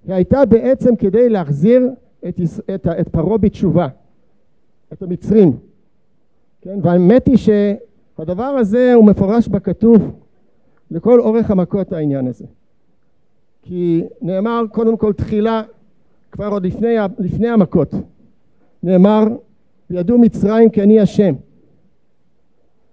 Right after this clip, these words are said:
על ידי המכות הם ידעו כי אני השם. ואחר כך,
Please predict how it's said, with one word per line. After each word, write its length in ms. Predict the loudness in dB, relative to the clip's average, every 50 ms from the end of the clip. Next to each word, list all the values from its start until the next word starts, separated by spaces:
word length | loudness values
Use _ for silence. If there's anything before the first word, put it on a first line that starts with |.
| _ _ _ _ _ _ _ _ _ _ _ -20
על 120 | -16 -14
ידי 180 | -10 -8 -6 -4
המכות 440 | 0 0 0 2 2 2 2 4 6
הם 160 | 6 6 6
ידעו 240 | 6 6 4 2 2
כי 120 | 2 0
אני 160 | 0 2 2 2
השם. 300 | 0 0 -2 -4 -4 -4 -6 -6
ואחר 300 | -6 -4 -4 -2 -2 -2
כך, 400 | -2 -2 -2 -2 -4 -6 -12